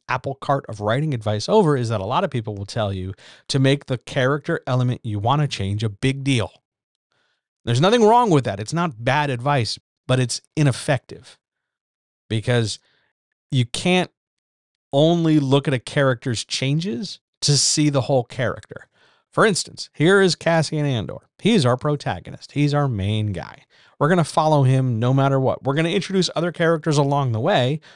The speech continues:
when we, we have breaks in the story or when we need to fill in the gaps around other things. But by and large, Cassian Andor is Cassian Andor.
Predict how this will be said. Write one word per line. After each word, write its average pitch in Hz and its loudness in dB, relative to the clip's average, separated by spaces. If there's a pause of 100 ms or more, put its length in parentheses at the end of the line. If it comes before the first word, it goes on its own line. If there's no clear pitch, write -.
(140)
when 110 -2
we, 104 -4
we 113 -4
have 101 -4
breaks 101 -4
in 80 -14
the 71 -12
story 175 2
or 135 2
when 107 -2
we 104 -6 (320)
need 117 -2
to 117 -6
fill 117 -2
in 110 0
the 101 -4
gaps 127 -6
around 107 -6
other 95 -8
things. 175 0 (260)
But 101 -10
by 170 2
and 185 0
large, 160 2
Cassian 151 -2
Andor 123 0
is 117 -4
Cassian 98 -6
Andor. 147 -2